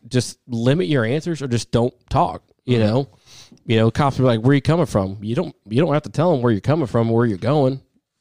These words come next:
Speaker 1: And they, they only keep you at that stop for what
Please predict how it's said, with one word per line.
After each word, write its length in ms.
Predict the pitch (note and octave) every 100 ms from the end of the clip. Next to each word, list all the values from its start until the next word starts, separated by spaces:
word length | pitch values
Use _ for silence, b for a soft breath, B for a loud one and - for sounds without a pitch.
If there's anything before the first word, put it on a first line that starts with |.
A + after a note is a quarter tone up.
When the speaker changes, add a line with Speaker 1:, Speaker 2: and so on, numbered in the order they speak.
| _ _ -
Speaker 1:
And 120 | A#2+
they, 100 | C#3+ D#3+
they 260 | A#2+ C3+ - -
only 220 | C3 D#3
keep 280 | - F#3+ F3+
you 140 | D#3
at 120 | D3+ D3+
that 180 | C#3+ -
stop 380 | D3+ C3 B2 -
for 160 | A2+
what 340 | G2+ A2+ A#2+